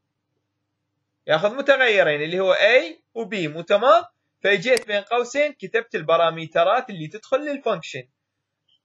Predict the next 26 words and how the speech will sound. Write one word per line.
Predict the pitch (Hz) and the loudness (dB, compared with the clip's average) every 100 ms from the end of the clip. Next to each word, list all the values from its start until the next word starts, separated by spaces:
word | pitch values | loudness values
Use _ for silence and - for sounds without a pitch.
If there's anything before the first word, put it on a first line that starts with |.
| _ 180 | _ -2
فالبارامتر | 175 190 202 254 254 202 | 4 4 4 2 4 6
الأول | 185 214 247 | 6 4 4
هو | 214 151 | 2 0
انتجر | 160 240 262 262 | 0 -2 0 2
A، | |
البارامتر | 175 143 160 190 233 - 170 | 2 0 0 0 -2 -4 -4
الثاني | - 190 214 196 | -2 -2 0 -4
هو | 185 | -4
انتجر | 185 202 233 262 311 339 _ _ _ _ _ 165 | -4 -6 -4 0 0 0 _ _ _ _ _ -10
B. | 196 135 - _ | -8 -8 -12 _
طبعًا | 165 185 196 | -4 -4 -4
تعرفوا | - 226 - 139 | -2 -4 -2 -6
أنت | 135 147 | -4 -6
انتجر | 143 139 123 151 202 - _ _ _ - | -6 -10 -8 -4 -4 -6 _ _ _ -8
هو | 175 190 | 0 2
A | 180 214 240 - | 4 2 0 -10
و | - 185 | -10 -10
B، | 151 139 | -8 -6
فإذاً | 196 226 240 | -2 0 0
هو | 247 | 0
كم | 233 277 | 0 2
بارامتر | 277 262 240 240 226 | 2 2 -2 0 2
ياخذ | 220 214 214 196 | 4 2 0 -2
هنا؟ | 190 175 160 156 - _ _ _ _ _ - | 0 2 2 -2 -8 _ _ _ _ _ 2
ياخذ | 165 202 262 330 - _ _ - | 2 4 4 2 -2 _ _ 2
بارامترين. | 190 220 214 202 - 143 101 92 | 4 4 2 -2 2 2 2 -4